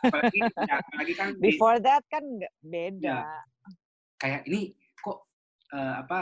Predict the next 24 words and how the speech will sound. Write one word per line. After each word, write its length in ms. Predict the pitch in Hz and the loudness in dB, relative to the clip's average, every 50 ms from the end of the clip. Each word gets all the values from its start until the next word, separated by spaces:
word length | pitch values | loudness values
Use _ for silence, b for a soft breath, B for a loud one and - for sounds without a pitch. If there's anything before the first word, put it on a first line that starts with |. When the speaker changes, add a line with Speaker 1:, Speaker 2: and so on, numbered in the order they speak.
| - - | -4 -6
Speaker 1:
eh, 460 | - 139 135 135 127 127 127 127 127 123 - _ _ _ _ _ _ _ _ _ _ _ - | -8 -8 -8 -6 -6 -6 -8 -8 -10 -10 -12 _ _ _ _ _ _ _ _ _ _ _ -12
apa 140 | 135 135 143 | -10 -10 -8
sih, 240 | - 170 170 - - | -6 -6 -8 -8 -6
perihal 340 | _ - 131 131 127 131 123 | _ -4 -2 -2 -2 -2 -2
masturbasi, 640 | 131 127 127 - 131 127 123 123 131 - 165 175 | -2 -4 -6 -6 -4 -4 -4 -4 -2 -2 -4 -2
terus 560 | - 170 180 180 - - - - - - _ | -2 -4 -4 -4 -6 -10 -14 -18 -20 -20 _
di, 240 | - 131 131 131 - - _ _ _ _ | -16 -14 -12 -12 -14 -16 _ _ _ _
sayangnya 560 | - - - 127 131 131 120 123 143 170 180 | -6 -4 -2 -2 0 0 0 0 0 0 0
memang 240 | 160 139 139 135 135 | 0 -2 -2 0 -2
di 80 | 131 | -2
sini 240 | 127 131 127 131 143 | -2 -2 -4 -6 -2
kan 160 | - 175 180 | -2 -2 0
memang, 400 | 180 156 139 139 139 135 135 135 131 - _ _ _ _ | 0 -2 -2 -2 -4 -4 -4 -6 -8 -10 _ _ _ _
eh, 320 | 127 131 131 123 123 123 120 - | -10 -8 -8 -8 -8 -8 -8 -6
orang 300 | 123 131 143 165 175 160 | -4 -4 -4 -4 -4 -4
masih 240 | 143 131 - 139 - | -4 -4 -6 -8 -6
enggan 460 | 127 131 127 131 131 123 120 117 110 | -6 -6 -6 -6 -6 -6 -8 -10 -10
buat 240 | 113 117 117 117 - | -10 -10 -10 -10 -10
ngebahas 400 | - 123 120 117 117 120 - - | -12 -12 -10 -8 -8 -8 -8 -8
ini 160 | 135 135 131 | -10 -10 -10
secara, 560 | - 131 123 117 113 117 113 113 110 110 113 | -12 -10 -8 -6 -6 -4 -6 -6 -8 -10 -14
secara 480 | - - 113 - - 110 107 110 104 - | -16 -20 -16 -12 -10 -8 -8 -10 -10 -10
kasual 420 | 117 - - - 127 120 113 104 - | -10 -10 -10 -10 -10 -8 -10 -10 -14
gitu. 160 | _ - - | _ -20 -20